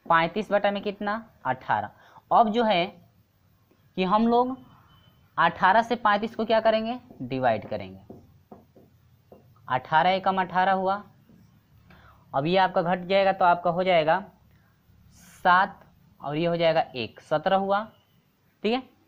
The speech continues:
तो यानी कि हम लोग इसको लिखेंगे, याद रखेंगे, यहाँ पर चौरासी बड़ा है ना तो माइनस लगाएंगे, तो ये हो जाएगा माइनस एक सही सत्रह बटा में कितना आपका हो जाएगा, अठारह। ये रहा आपका क्या, आंसर। तो क्लियर हुआ?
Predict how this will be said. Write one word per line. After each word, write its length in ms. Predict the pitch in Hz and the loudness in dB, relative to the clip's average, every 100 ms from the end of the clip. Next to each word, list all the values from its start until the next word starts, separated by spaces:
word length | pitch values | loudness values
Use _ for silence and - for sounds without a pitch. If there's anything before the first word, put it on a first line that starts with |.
| _ _ _ _ _ _ _ _ _ - - - _ | _ _ _ _ _ _ _ _ _ -20 -20 -20 _
तो 60 | 185 | 0
यानी 240 | 202 226 | 0 0
कि 100 | 240 | 0
हम 180 | 233 233 | 0 2
लोग 100 | 233 | 0
इसको 200 | 226 - | 0 -2
लिखेंगे, 420 | 208 202 226 233 | -2 -2 -2 -2
याद 260 | 214 202 202 | 0 2 2
रखेंगे, 320 | 214 226 220 | 0 -2 -2
यहाँ 280 | 233 208 214 | -2 0 2
पर 120 | 214 | 0
चौरासी 420 | 214 202 190 190 | 0 2 2 0
बड़ा 220 | 214 214 226 | 2 4 4
है 100 | 202 | 2
ना 100 | 226 | -4
तो 140 | 226 | -6
माइनस 320 | 156 147 151 151 | 0 0 0 -2
लगाएंगे, 340 | 120 107 110 | -2 -2 -6
तो 100 | 156 | -4
ये 80 | 165 | -2
हो 100 | 185 | -2
जाएगा 200 | 196 180 | -2 -2
माइनस 500 | 160 135 135 170 196 - _ _ _ - _ _ _ | 0 0 0 -4 -6 -16 _ _ _ -20 _ _ _
एक 280 | 170 196 - | 0 0 0
सही 560 | - 202 156 147 151 185 - _ _ - | -4 0 0 0 -4 -8 -18 _ _ -18
सत्रह 420 | - 175 175 202 | -2 -2 2 2
बटा 240 | 202 196 202 | 2 0 -2
में 120 | 196 | -2
कितना 340 | - 185 202 196 | -6 -8 -2 -2
आपका 200 | 196 196 | 0 -2
हो 120 | 190 | 0
जाएगा, 380 | 190 190 214 226 _ _ _ _ _ | -2 -2 -4 -6 _ _ _ _ _
अठारह। 500 | 117 120 - 120 104 - - | -6 -6 -2 -2 -2 -8 -10
ये 160 | 143 160 | -4 0
रहा 140 | 156 | 0
आपका 200 | 156 160 | 0 -2
क्या, 200 | 156 156 107 - _ _ _ _ | -2 -2 -4 -8 _ _ _ _
आंसर। 280 | 110 107 110 101 _ _ _ | -14 -12 -14 -16 _ _ _
तो 60 | 139 | -10
क्लियर 240 | 175 208 | -2 0
हुआ? 180 | 220 226 | 2 0